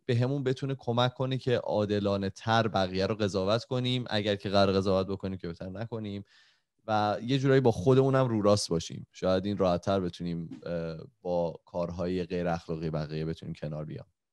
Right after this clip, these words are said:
اولیش اینه که میگه آدم‌ها، اه، خیلی، خیلی وقتا نمی‌دونن که دارن چی کار می‌کنن اگه دارن کار اشتباهی انجام می‌دن. این برخلاف، اه، باور شخصی منه. من همیشه باور دارم که آدم‌ها می‌دونن دارن چی کار می‌کنن.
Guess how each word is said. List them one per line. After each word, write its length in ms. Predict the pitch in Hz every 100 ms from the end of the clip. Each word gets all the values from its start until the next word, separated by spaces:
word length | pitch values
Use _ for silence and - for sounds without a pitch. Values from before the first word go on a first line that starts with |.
| _ _ _ _ _ _ _ _ _ _ _ _ _ _ -
اولیش 360 | 117 127 143
اینه 140 | 160 170
که 200 | 175 165
میگه 180 | 135 147
آدم‌ها، 840 | 143 123 120 127 135 139 139 -
اه، 520 | 110 107 104 104 101 - -
خیلی، 920 | - 131 123 120 120 135 143 139 - _ _ _
خیلی 220 | 135 143
وقتا 340 | 127 113 131
نمی‌دونن 720 | 135 135 139 123 101 95 92
که 100 | 87
دارن 260 | 90 85 85
چی 120 | -
کار 180 | 90 82
می‌کنن 440 | 80 82 80 80
اگه 160 | 85 87
دارن 180 | 82 82
کار 200 | 90 82
اشتباهی 440 | - 80 80 76
انجام 360 | 76 80 80 76
می‌دن. 220 | 69 67 _ _ _ -
این 200 | 147 131
برخلاف، 600 | 117 110 - 110 117 107
اه، 180 | 98 85 - 87 87 85 87 -
باور 380 | 92 98 92 92
شخصی 380 | 90 87 - 82
منه. 340 | 82 85 82
من 280 | 82 90 92
همیشه 240 | 98 87 98
باور 220 | 90 90
دارم 200 | 95 95
که 100 | 95
آدم‌ها 200 | 85 87
می‌دونن 420 | 101 90 85 82
دارن 160 | 80 80
چی 120 | -
کار 160 | 78
می‌کنن. 320 | 80 - -